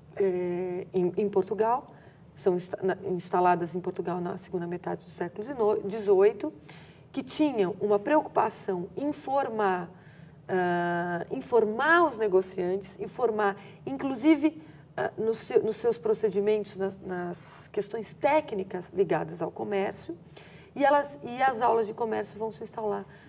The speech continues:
também no Brasil, com uma preocupação também em ilustrar, digamos assim, os comerciantes, suas práticas e,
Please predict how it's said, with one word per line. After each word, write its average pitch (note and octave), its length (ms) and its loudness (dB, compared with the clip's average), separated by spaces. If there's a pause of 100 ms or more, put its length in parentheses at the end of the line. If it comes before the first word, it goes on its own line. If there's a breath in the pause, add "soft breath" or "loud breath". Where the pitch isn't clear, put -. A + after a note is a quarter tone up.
(120)
também G3 360 2
no F#3+ 120 2
Brasil, G3 380 2
com - 140 -6
uma G#3 140 4
preocupação G#3 1120 0 (440 loud breath)
também G3+ 560 2 (220 loud breath)
em A#3+ 240 -8
ilustrar, A#3+ 920 2 (140)
digamos E3+ 420 -8
assim, - 320 -10 (420 loud breath)
os - 60 -16
comerciantes, A3+ 1000 -4 (240 loud breath)
suas F#3+ 360 -4
práticas G3+ 1200 0
e, F3+ 360 -2